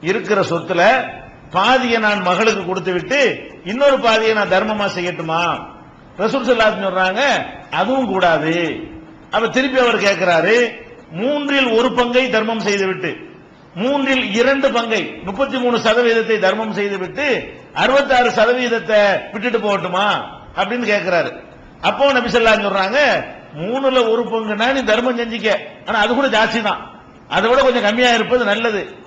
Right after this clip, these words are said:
அப்படின்னு சொல்லிவிட்டு ஒரு அழகான வார்த்தையை அந்த இடத்துல யூஸ் பண்றாங்க. "இன்னக்க அன் ததர வரசத்தக்க அக்னியா, உன்னுடைய வாரிசுகளை செல்வந்தர்களாக நீ விட்டுவிட்டு போவது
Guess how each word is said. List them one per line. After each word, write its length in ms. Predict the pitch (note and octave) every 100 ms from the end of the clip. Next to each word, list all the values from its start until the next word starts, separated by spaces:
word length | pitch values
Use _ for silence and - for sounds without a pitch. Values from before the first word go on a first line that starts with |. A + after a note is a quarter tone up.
| -
அப்படின்னு 320 | D3 F3 G#3+
சொல்லிவிட்டு 680 | F#3 E3 G3+ A3 F3+ B2 D#3+ G#3 C#4 - - - -
ஒரு 140 | G#3+
அழகான 440 | G3 G#3+ A3+ B3 A#3+
வார்த்தையை 420 | G3 A#3+ A#3+ A#3+
அந்த 140 | G#3
இடத்துல 260 | G3+ G#3+ A3+
யூஸ் 180 | A#3+ F#3+
பண்றாங்க. 400 | G#3+ G3 E3 B2+ - - - -
"இன்னக்க 680 | F#3 A#3 A#3 A3 G#3 C#3 - - - - - - - - - -
அன் 280 | F#3 A3+
ததர 580 | F#3 G#3 B3 B3 A3 G3 E3+
வரசத்தக்க 540 | A3+ A#3+ A#3+ A3+ A3+
அக்னியா, 420 | F#3+ G3 G3+ F#3+ D3+ - - - - - - -
உன்னுடைய 340 | F#3 A#3 A3+ G3
வாரிசுகளை 920 | F3+ A3+ C4+ B3+ A#3+ G#3+ G3 F#3 A#3 - - - - - -
செல்வந்தர்களாக 920 | A3+ C#4 C#4+ C#4 B3+ A#3+ A#3+ A#3+ G#3+
நீ 120 | G#3+
விட்டுவிட்டு 520 | F#3 F#3 G#3 E3+ F3+
போவது 480 | C3+ F#3 F#3 G#3